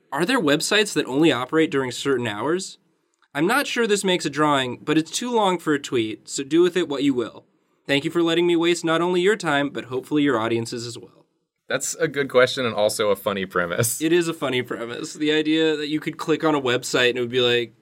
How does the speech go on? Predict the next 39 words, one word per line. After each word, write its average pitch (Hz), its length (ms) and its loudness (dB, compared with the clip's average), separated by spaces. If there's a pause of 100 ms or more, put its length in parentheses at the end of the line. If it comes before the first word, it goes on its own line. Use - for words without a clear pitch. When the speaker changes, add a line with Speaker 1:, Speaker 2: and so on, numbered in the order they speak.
Speaker 1:
"We're 127 100 -10
closed." 113 540 -2 (220)
Speaker 2:
Sorry. 107 480 2
Speaker 1:
Sorry. 123 560 0
Speaker 2:
<laughs> 185 120 0
Sorry, 135 380 0
we're 117 120 0
closed. 117 480 0 (480)
Come 139 180 -4
back 139 300 2
between 127 260 -2
the 120 100 2
hours 113 360 4
of 104 100 -6
nine 113 260 0
A 113 180 -2
M 107 220 -4
and 104 100 -6
six - 280 -4
P 107 280 -2
M, 262 100 2
Speaker 1:
<laughs> 403 960 2
Speaker 2:
when 104 120 0
our 107 120 2
employees 113 640 0
are, 107 160 4 (400)
are 123 100 6
staffing 120 560 0
this 120 160 -2
website. 113 720 -2 (100)
Speaker 1:
I 156 40 -2
mean, 170 160 4
I 170 140 2
think 277 260 -2
that 226 180 0
is 156 160 2
a 143 80 -2
funny 127 300 -2
drawing. 117 640 -2